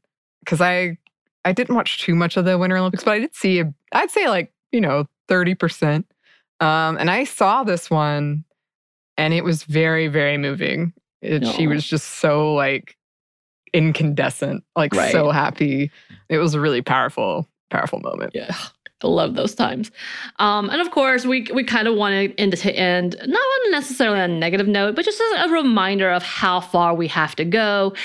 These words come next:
Speaker 2: And we talked a little bit about it when we were talking about the Summer Olympics and the history of the Olympics in general.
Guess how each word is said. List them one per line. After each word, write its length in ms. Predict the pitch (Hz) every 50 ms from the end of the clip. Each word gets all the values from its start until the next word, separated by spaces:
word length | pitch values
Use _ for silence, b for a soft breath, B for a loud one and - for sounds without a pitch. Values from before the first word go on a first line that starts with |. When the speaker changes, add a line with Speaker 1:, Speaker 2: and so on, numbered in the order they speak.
| B B
Speaker 2:
And 60 | -
we 80 | 175 180
talked 180 | - - 202 208
a 60 | 202
little 160 | 202 196 190
bit 160 | 180 185 185
about 260 | 175 165 180 170 165
it 100 | 170 170
when 100 | 165 165
we 140 | 165 160 165
were 80 | 165 160
talking 280 | 143 170 175 165 170
about 240 | 170 156 156 151 143
the 80 | - -
Summer 340 | - - 302 285 277 262 247
Olympics 480 | 240 226 214 208 208 190 190 185 185
and 180 | - 202 208 185
the 40 | 170
history 500 | 175 294 349 - - - 208 202 190 -
of 160 | - 180 170
the 160 | 180 170 165
Olympics 400 | 160 170 165 170 165 156 151 -
in 240 | - - 180 170 156
general. 560 | - 208 208 208 214 214 214 208 202 208 208